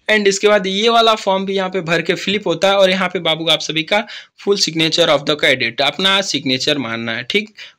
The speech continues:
उसके बाद बात करें हम नेक्स्ट फॉर्म की, जो कि बहुत ही मोस्ट इंपॉर्टेंट है, ठीक है। तो वीडियो बिना स्किप किए सभी वीडियो देख लो और फॉर्म भरना सीख लो, ठीक है।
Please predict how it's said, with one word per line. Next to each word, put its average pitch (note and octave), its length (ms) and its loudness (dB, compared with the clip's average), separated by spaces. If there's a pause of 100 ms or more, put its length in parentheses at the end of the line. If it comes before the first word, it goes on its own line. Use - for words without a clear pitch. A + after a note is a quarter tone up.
(100)
उसके - 180 -8
बाद A3 140 -2
बात G3+ 260 -2
करें G#3+ 140 2
हम G#3 100 2
नेक्स्ट G#3 300 2
फॉर्म G3 240 2
की, G#3 120 -2
जो F#3 160 2
कि G#3 240 -6
बहुत G3+ 320 2
ही G#3+ 60 -2
मोस्ट C#3 300 -4
इंपॉर्टेंट A#2+ 580 -4
है, B2+ 140 -4 (360)
ठीक F3+ 160 0
है। A3+ 100 0
तो G#3+ 140 -6
वीडियो D3 260 -2
बिना F3 240 0
स्किप F#3+ 240 -12
किए G#3 160 0
सभी A3+ 320 -4
वीडियो A3 300 -4
देख G#3+ 220 0
लो G3+ 100 0
और F3 160 4
फॉर्म F#3+ 320 2
भरना F#3 280 2
सीख - 280 0
लो, B2+ 120 -2
ठीक - 260 -4
है। G#3+ 120 0